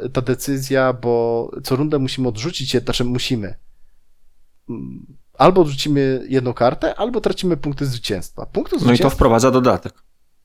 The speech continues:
Speaker 1: Tak, ale punktów zwycięstwa niby jest bardzo dużo, ale to jest trochę oszukane, bo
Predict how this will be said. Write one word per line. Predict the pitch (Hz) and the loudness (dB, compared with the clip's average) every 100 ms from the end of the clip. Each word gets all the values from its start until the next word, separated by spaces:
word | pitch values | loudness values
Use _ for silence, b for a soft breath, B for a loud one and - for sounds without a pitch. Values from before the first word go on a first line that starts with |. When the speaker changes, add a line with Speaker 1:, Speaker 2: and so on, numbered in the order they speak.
| _ - | _ 4
Speaker 1:
Tak, | 113 - - B B | 4 4 -4 B B
ale | - 139 143 | 4 6 4
punktów | - - 294 330 | 2 -4 -2 -2
zwycięstwa | 190 143 208 - 180 | -4 -2 -2 0 2
niby | 165 208 165 | 2 0 0
jest | 139 - - - - | 0 -2 -14 -20 -2
bardzo | 117 131 110 104 | 4 4 4 -4
dużo, | 107 - 135 269 - B B B - | -6 -2 -2 -2 -12 B B B -4
ale | 294 330 | -2 0
to | 302 | -2
jest | - | -2
trochę | 254 - | -4 2
oszukane, | 202 - - 175 113 98 | 0 0 4 4 4 -2
bo | 117 123 | 0 0